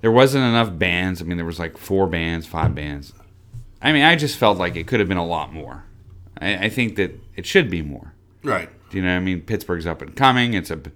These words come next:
Speaker 1: um, it's growing. Do you know what I mean? Especially
Speaker 2: Right.
Speaker 1: culturally.
Speaker 2: Right.
Speaker 1: You know? And I think there should have been more on that level. So on that level, I was kinda disappointed.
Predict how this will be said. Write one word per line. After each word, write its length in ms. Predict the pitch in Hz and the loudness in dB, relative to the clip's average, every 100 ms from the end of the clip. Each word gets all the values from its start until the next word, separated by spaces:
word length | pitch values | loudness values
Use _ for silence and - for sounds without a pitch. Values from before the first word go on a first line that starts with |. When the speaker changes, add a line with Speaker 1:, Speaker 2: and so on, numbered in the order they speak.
| _ - - - _ _ _ _ _ - | _ -20 -20 -20 _ _ _ _ _ -6
Speaker 1:
um, 580 | 85 82 78 73 73 - - _ _ - | -2 -2 -2 -4 -8 -16 -20 _ _ -12
it's 140 | - | -8
growing. 540 | - 98 98 104 135 - _ _ _ - - - _ | 2 4 6 4 0 -10 _ _ _ -20 -20 -20 _
Do 80 | 107 | 0
you 40 | 110 | 2
know 60 | |
what 40 | 107 | 4
I 20 | |
mean? 40 | 92 | 2
Especially 420 | 98 110 104 107 | 2 2 2 0
Speaker 2:
Right. 80 | 95 | 2
Speaker 1:
culturally. 580 | 101 95 - 98 107 - - | 2 2 0 0 0 -4 -6
Speaker 2:
Right. 260 | 101 85 - - - - - | -4 -4 -10 -20 -20 -20 -10
Speaker 1:
You 140 | - 107 | 2 6
know? 260 | 107 110 - - _ _ _ - | 6 4 -2 -20 _ _ _ -4
And 220 | 95 98 95 | 2 2 2
I 80 | |
think 280 | 92 113 95 | 0 -4 -2
there 160 | 98 92 | -2 -2
should 200 | - 95 | -2 -2
have 100 | 78 | -2
been 360 | 82 78 80 - 95 | -4 -6 -8 -8 -4
more 300 | 101 98 87 | 0 2 2
on 160 | 78 | 0
that 220 | 78 71 69 | -4 -8 -12
level. 300 | 71 - - - _ | -16 -20 -20 -20 _
So 340 | - 151 120 95 | 2 4 4 4
on 240 | 120 117 | 4 6
that 180 | 156 156 | 6 8
level, 240 | 117 98 95 | 6 6 4
I 40 | |
was 180 | 87 82 | 2 -2
kinda 200 | 92 80 | -4 -6
disappointed. 580 | 73 73 - - - | -6 -12 -16 -18 -20